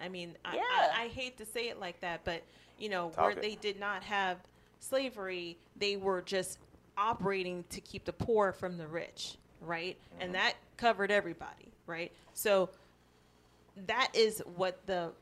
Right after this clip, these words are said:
Speaker 1: original mindset was for the police, and it never progressed, at least in this country, to the point where it needs to, to change that whole idea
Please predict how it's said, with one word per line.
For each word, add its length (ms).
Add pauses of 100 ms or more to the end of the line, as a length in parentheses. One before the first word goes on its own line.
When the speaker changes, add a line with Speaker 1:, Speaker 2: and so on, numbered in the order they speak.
(200)
Speaker 1:
original 580
mindset 760
was 480
for 180
the 80
police, 360
and 140
it 140
never 480
progressed, 920 (560)
at 120
least 220
in 60
this 180
country, 480
to 240
the 100
point 340
where 140
it 140
needs 300
to, 120 (400)
to 120
change 460
that 220
whole 420
idea 540